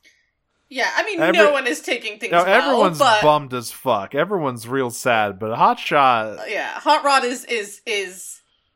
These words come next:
Speaker 1: particularly unhealthy about his coping mechanisms.
Speaker 2: Yeah, so we get a little montage. Rad says it's been a week since Optimus's death, um, and they've,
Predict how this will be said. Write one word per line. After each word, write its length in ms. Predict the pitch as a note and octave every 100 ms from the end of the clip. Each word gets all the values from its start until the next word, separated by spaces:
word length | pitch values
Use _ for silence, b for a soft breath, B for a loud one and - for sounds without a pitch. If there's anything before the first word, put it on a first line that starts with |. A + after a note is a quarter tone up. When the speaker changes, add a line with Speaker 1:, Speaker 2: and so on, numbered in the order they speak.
| _
Speaker 1:
particularly 1120 | - C#4 - F#4 - D#4 A#3+ A3+ G#3+ G3+ G3
unhealthy 640 | G#3 G#3 - G3+ F#3 - E3+
about 280 | - D#3+ -
his 160 | B3
coping 360 | - G#3 E3+ F3+
mechanisms. 840 | F3+ - G#3+ D4 A#3+ C4+ D4 - _ _ _
Speaker 2:
Yeah, 1120 | D3+ D3 D3+ D3 C3+ B2+ A#2+ A#2 A2+ A2+ A#2 A#2+
so 640 | - - C#3 C3+ C3+ C#3
we 240 | A#2+ D3+
get 200 | D#3 F#3
a 60 | F#3
little 720 | D#3 D3+ C#3+ C#3 C3 B2 - _
montage. 1080 | B2+ B2 B2 A#2 B2 A2+ A2+ A2 A2 G#2 -
Rad 260 | A#2 B2 A#2
says 200 | B2+ A#2
it's 80 |
been 100 | A#2+
a 40 | A#2+
week 280 | G#2+ A2+ A2 B B B
since 420 | - - A2 G#2
Optimus's 560 | G#2+ G#2+ A2 G#2+ G2+ F#2
death, 720 | - G#2+ G#2+ G2+ - _ _ _
um, 800 | - A2 A2 G#2+ G#2 G#2 G2+ G#2 -
and 180 | A2 G#2+
they've, 420 | G#2+ G#2+ G2+ -